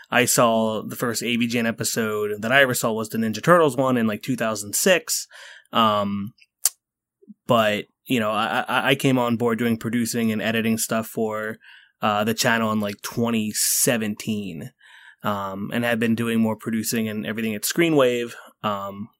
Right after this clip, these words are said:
which is a multi-channel network and game publisher and a few other things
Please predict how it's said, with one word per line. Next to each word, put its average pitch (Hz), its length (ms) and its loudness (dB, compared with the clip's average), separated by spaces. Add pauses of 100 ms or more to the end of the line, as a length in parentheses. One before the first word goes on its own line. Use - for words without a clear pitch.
which 120 200 -4
is 110 80 -4
a 104 220 -6
multi-channel 110 720 -4
network 107 400 -6
and 104 220 -8
game 107 200 -6
publisher 110 540 -8
and 107 80 -10
a 107 60 -12
few 113 200 -4
other 107 200 -6
things 107 460 -12